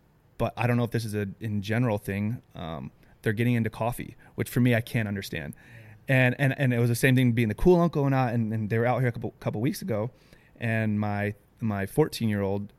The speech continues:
niece brought her sixteen-year-old friend out, and the four days they were here, every morning they left to go walk to the coffee shop here downtown. And I look, I thought it was just a one-time thing, and I look, I'm like, "Guys, you're fourteen.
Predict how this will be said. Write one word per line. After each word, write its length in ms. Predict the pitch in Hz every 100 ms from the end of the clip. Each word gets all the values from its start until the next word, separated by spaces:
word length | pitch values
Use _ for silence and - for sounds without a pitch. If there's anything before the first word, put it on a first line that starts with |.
| -
niece 340 | 110 107 104
brought 300 | - 113 104
her 420 | - 101 95 95 -
sixteen-year-old 680 | - - - 120 110 98 95
friend 260 | - 98
out, 200 | 98 92 - - - - _ -
and 360 | 110 107 104
the 40 | 104
four 280 | - 123
days 180 | 123 120
they 80 | 110
were 80 | 110
here, 220 | 151 - -
every 200 | 151 143
morning 360 | 156 123 117 131 - _
they 100 | 127
left 300 | 117 170 170 -
to 80 |
go 100 | 127
walk 300 | 120 117 135
to 100 | -
the 60 | 117
coffee 260 | - - 113
shop 300 | - 113 -
here 180 | 123
downtown. 640 | 117 117 117 - 226 123 120 - - - - -
And 100 | 131
I 80 | 120
look, 220 | 135 196 -
I 80 | 123
thought 120 | 202
it 20 |
was 80 | 220
just 100 | 175
a 60 | 143
one-time 480 | 143 147 143 127 123
thing, 260 | 180 185
and 80 | 139
I 40 | 139
look, 100 | 160
I'm 60 |
like, 180 | 123 104 - - - - - _ _
"Guys, 220 | - 127
you're 80 | 180
fourteen. 600 | - - - 139 123 226